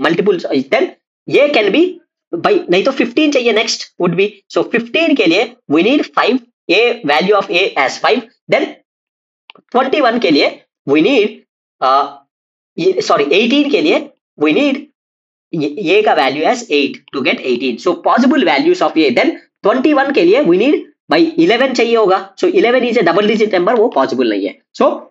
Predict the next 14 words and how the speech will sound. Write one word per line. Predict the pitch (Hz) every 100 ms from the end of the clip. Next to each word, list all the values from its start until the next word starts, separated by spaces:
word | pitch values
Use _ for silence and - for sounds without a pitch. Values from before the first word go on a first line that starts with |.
| _
so | - 165
possible | 170 190 247 302 208
values | 180 202 247 269
of | - - - _ _
A | 135 214 285 196 226 - -
are | 123 254 - _ _ _ _ -
two, | 311 233 233 233 - _ _ _ _ _ _
five | - 254 208 196 - _ _ _ _ -
or | 127 262 - - -
eight, | 147 117 - - _ _
two, | 247 311 330 - -
five | 160 277 -
or | 165 - 147
eight. | 127 -